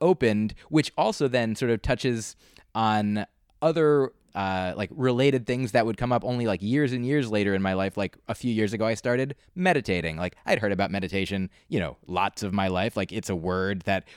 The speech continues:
we, we're fam-, I think most people are familiar with after a certain point. But it, it,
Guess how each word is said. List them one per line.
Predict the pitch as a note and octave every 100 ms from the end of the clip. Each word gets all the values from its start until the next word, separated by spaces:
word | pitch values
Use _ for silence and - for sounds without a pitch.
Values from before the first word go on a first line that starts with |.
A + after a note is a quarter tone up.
| -
we, | F#2 F#2 F2 -
we're | G2+ F#2+
fam-, | - F#2+ F2+
I | E2+
think | G#2 F2
most | F#2 G2
people | G2+ G2 G2
are | F#2+ F#2+ -
familiar | _ B2 A2+ A#2 B2+ B2
with | B2 D3+ -
after | A2+ - A#2
a |
certain | G#2+ A#2 G2 G#2+
point. | G#2+ A2 A#2+ - -
But | G#2+ A#2+ A2 - _ _ -
it, | C#3 -
it, | D3+ -